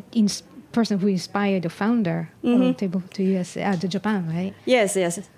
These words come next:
Speaker 2: You know, he gave the inspiration, and, you know, he, he agreed to be an expert advisor, and he
Speaker 1: Mm.
Speaker 2: came to the launch event, so that was great.
Speaker 1: Right. He's an economist and inspired this kind of interesting organization.
Speaker 2: Mm-hmm.
Speaker 1: So that's
Speaker 2: Yeah, yeah.
Speaker 1: awesome.
Speaker 2: Mm-hmm.
Speaker 1: Right. Okay.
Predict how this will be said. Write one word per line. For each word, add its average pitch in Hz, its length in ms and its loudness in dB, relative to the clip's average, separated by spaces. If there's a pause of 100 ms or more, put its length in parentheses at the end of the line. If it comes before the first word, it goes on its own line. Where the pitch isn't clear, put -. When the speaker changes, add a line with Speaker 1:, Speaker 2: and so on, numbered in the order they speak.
(160)
Speaker 2:
You 185 120 2
know, 170 80 0
he 175 120 -2
gave 160 220 -4
the - 80 -4
inspiration, 185 720 0
and, 165 380 0
you 170 100 -2
know, 139 240 -2
he, - 560 -10
he 165 60 -2
agreed 175 380 0
to 175 200 -2
be 165 160 -2
an 151 140 -2
expert - 360 -8
advisor, 208 600 0
and 220 240 2 (220)
he 170 40 -2
Speaker 1:
Mm. 180 60 -6
Speaker 2:
came 170 200 -2
to 165 100 -6
the 147 80 -2
launch 190 320 2
event, 160 380 -6
so - 120 -10
that 156 160 -8
was - 140 -12
great. - 360 -10
Speaker 1:
Right. 220 460 0 (140)
He's 269 160 -4
an 240 60 0
economist 220 600 0
and 196 140 2
inspired 202 420 0
this 202 160 -2
kind 202 240 0
of 190 100 0
interesting 196 520 -4
organization. 185 840 -6
Speaker 2:
Mm-hmm. 214 220 4
Speaker 1:
So 208 200 2 (200)
that's 185 180 -4
Speaker 2:
Yeah, 196 80 2
yeah. 202 60 2
Speaker 1:
awesome. 180 400 -2
Speaker 2:
Mm-hmm. 190 560 -4
Speaker 1:
Right. 196 180 0 (520)
Okay. 208 360 0